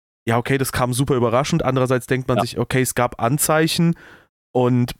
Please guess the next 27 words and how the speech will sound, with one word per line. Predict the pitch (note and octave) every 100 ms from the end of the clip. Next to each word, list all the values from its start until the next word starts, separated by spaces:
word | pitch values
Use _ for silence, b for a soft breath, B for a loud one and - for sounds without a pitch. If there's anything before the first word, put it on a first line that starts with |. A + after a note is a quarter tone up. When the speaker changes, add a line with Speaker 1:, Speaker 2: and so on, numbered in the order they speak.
| -
Speaker 1:
einerseits | - C3 C3 B2+
denkt | C3 C3
man | C3+
sich, | B2+
das | B2+
ist | B2
doch | C3
total | A#2+ C3+ B2+ A#2+
doof, | B2+ D3 E3
andererseits | C3+ C#3+ C#3 C3+
denkt | C3+ C3+
man | C3+
sich, | C3 B2
okay, | A#2+ C3+
beim | B2+
letzten | B2+ - -
Mal | C3 B2+
war | B2+
der | B2 A#2
Wechsel | C3 - B2+
auch | C#3
super | C#3 C#3 C3
smart | - A#2 C3+ D3
und | B2
wir | A#2+
wissen | B2+ - C3
ja, | B2